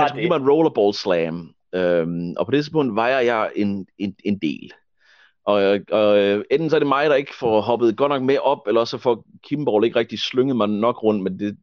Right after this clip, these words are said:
Speaker 1: godt ser det ikke ud i hvert fald. Og der var det nok, hvis vi skulle have været lige sådan lidt veteranagtige, og lige call an audible, sige, "Vi, vi laver lige en anden finish," fordi det skulle nok ikke lige have været det. Men det blev det.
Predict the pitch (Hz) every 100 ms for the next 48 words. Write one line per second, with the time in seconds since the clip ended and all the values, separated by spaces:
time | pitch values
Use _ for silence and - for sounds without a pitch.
0 | _ - 143 - 120 107 107 98 57 57
1 | - - _ _ _ _ _ - - 104
2 | 120 135 117 127 123 110 - 110 - 113
3 | 120 120 110 104 101 123 127 123 110 98
4 | 87 - - 123 123 101 107 117 92 85
5 | - 90 90 104 104 95 - 110 110 90
6 | 101 98 71 73 - 90 101 95 104 -
7 | _ _ 101 117 113 110 98 104 80 76
8 | 78 - 82 82 - 104 107 113 113 110
9 | 82 - 76 - _ _ _ _ _ _
10 | _ - 107 131 123 110 73